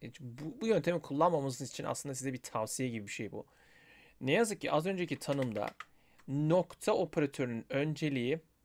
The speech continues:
yıldızdan önce arkadaşlar. O yüzden şundan sonra <laughs> nokta devreye giriyor. O yüzden sıkıntı çıkıyor.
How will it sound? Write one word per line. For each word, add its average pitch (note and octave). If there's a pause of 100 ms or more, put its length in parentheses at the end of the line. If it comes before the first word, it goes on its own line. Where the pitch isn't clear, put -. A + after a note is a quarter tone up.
(880)
yıldızdan D#3+
önce C3+
arkadaşlar. -
O E3
yüzden C#3+
şundan D3+
sonra B2+ (300)
<laughs> - (180)
nokta E3+
devreye A#2+
giriyor. G#2 (880)
O D#3+
yüzden D3
sıkıntı -
çıkıyor. -